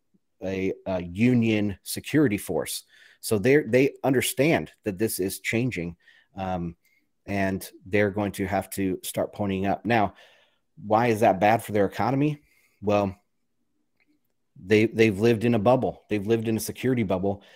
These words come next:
And just like this Russia thing has been ca-, uh, caught them with their pants down, and they've been, they're d-, so dependent on foreign energy. They're dependent on exports. They're dependent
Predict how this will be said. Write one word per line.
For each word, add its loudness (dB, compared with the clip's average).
And -2
just 0
like 0
this -4
Russia 0
thing -2
has -4
been -6
ca-, -4
uh, -2
caught -2
them 0
with -4
their -4
pants -4
down, -4
and -2
they've 0
been, 0
they're 0
d-, -8
so 2
dependent -2
on -2
foreign 0
energy. -2
They're -4
dependent -4
on -4
exports. -4
They're -4
dependent -4